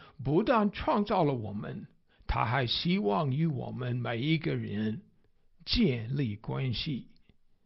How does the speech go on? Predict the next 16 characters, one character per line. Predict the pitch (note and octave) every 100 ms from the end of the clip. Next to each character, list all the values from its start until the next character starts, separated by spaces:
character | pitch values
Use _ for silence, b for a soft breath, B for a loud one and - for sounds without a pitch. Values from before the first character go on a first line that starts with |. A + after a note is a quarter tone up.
| _ _ _ _ B B B
神 | - C3+ F3+
希 | F3+ - B3+
望 | C4+ F#3+ E3+
我 | C3+
们 | B2 F3
认 | B3 G3+
识 | A#2+ -
他， | - - - - - - - -
在 | - D3 C#3
祷 | B2 C3
告 | D#3 D3
中 | D#3 D#3+ E3 E3+ E3+
和 | - C#3+
他 | - D#3+
交 | - E3+ E3
谈， | D#3+ A#2+ A#2 C#3+ G3